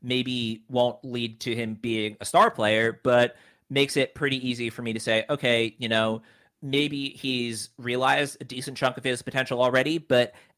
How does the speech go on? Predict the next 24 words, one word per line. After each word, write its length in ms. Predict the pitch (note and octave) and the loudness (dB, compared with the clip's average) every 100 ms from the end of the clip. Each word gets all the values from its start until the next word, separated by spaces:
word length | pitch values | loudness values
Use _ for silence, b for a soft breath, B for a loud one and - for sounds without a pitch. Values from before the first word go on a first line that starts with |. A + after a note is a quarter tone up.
| - | 4
as 200 | D#3+ D#3+ | 4 4
he 200 | D#3+ C#3+ | 2 4
is 160 | C3 | 2
right 380 | A2+ A2+ B2 A#2+ | 0 4 6 6
now, 420 | A#2 C3+ A#2+ A2+ | 2 4 6 4
I 140 | A#2 A#2+ | 4 4
can 320 | - A#2+ A#2 | 2 -2 -2
envision, 720 | A#2 A2+ A#2 A2+ A2 G#2 G#2 | -4 -2 -2 0 -2 -2 -6
you 80 | A2+ | -4
know, 300 | G#2 G2 G2 _ - | -2 -2 -4 _ -12
twenty-five 640 | - C3+ A#2+ B2 A#2+ A2 | -4 -2 0 4 4 2
teams 460 | - B2 A2 G#2+ - | -2 -4 -4 -4 -2
being 280 | A2+ A2 | -2 -2
really 220 | G#2+ A2+ A2 | -2 -4 -2
happy 400 | A#2+ A2+ A2 G#2 | 0 0 0 -2
with 160 | G#2 | -4
him 360 | - A#2 G#2+ G#2 | -2 -2 -2 -4
as 300 | G#2+ G#2+ G2 | -2 -2 -2
their 460 | G#2+ G#2 G2+ G#2 - _ _ | -2 0 0 -2 -8 _ _
backup 440 | B2 A#2 A#2 G#2+ - | 0 2 2 -2 -2
center 400 | A#2 G#2 G2+ G2 | -2 -2 -2 -4
slash, 480 | - G#2 G#2 - | 0 0 0 -2
you 80 | G#2+ | -6
know, 260 | G2+ G2 | -4 -4